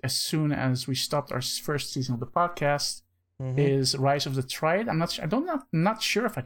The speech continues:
Speaker 1: talked about it.
Speaker 2: No, I think we
Speaker 1: Um,
Speaker 2: talked about it.
Speaker 1: Yeah, did we?
Speaker 2: Yeah,
Speaker 1: Uh,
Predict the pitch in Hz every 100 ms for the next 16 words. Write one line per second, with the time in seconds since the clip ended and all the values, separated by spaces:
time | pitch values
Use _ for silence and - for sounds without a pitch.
0 | - 170 - - - - - _ _ _
1 | _ _ _ _ _ 240 131 123 127 123
2 | 120 104 98 127 120 104 98 - _ _
3 | _ _ 156 190 196 175 220 226 233 _
4 | _ _ _ _ _ _ _ 151 147 151
5 | 147